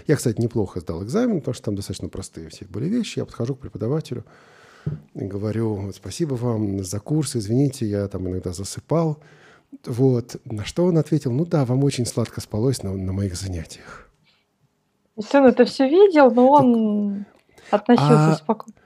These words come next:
Speaker 1: а понимаете, там у нас ведь была такая ситуация, что за то, что происходит, ты отвечаешь сам. То есть, если ты не мешаешь другим, да, ну, ты проспал все занятия. Ну, вот, э,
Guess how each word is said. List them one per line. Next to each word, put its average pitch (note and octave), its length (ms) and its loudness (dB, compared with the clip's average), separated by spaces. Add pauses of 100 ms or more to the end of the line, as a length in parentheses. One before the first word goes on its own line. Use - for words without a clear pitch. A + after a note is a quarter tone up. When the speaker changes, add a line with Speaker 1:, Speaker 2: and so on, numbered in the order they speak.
(140)
Speaker 1:
а B2+ 100 -10
понимаете, G3 800 2
там G#3 260 -2
у G3+ 40 6
нас G3 240 0
ведь E3+ 100 -4
была D#3 220 0
такая D#3 400 0
ситуация, E3 580 -2
что D3 600 0 (380)
за C3 320 -2
то, D3 240 -2
что - 220 -6
происходит, C3+ 840 -2 (540)
ты B2 100 -2
отвечаешь D3 460 -4
сам. A#2+ 420 -2 (760)
То G2 100 -6
есть, F#2 100 -6
если B2 180 -4
ты A#2 440 -2
не A#2+ 160 0
мешаешь A2 500 -4
другим, C3 760 -4
да, F#3+ 160 -2
ну, E3+ 220 -2
ты E3+ 120 -10
проспал B2 440 -4
все F#2+ 340 -10
занятия. E2+ 400 -10
Ну, B2+ 220 -2
вот, A#2+ 320 -10
э, A2 440 -8